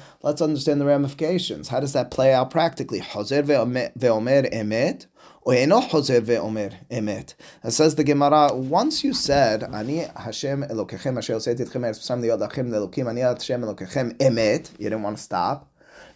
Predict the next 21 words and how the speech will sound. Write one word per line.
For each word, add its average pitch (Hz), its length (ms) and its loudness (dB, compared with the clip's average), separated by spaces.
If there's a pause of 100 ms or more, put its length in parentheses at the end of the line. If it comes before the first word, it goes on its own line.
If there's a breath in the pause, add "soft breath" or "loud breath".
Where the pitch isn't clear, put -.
(100)
Do 156 160 10
you 165 200 8
now, 160 840 2
let's 135 240 0
say 123 200 0
for 117 140 -4
argument's 117 460 -2
sake, 120 240 -2
once 127 240 0
the 120 80 -4
Hazan 120 640 0
finishes 123 460 -4
Kiryat 98 420 -6
Shema, 95 260 -8
once 127 300 0
it's 127 180 -6
your 113 120 2
opportunity 120 560 -2
to - 100 -12
continue 143 600 -2
reading, 160 520 0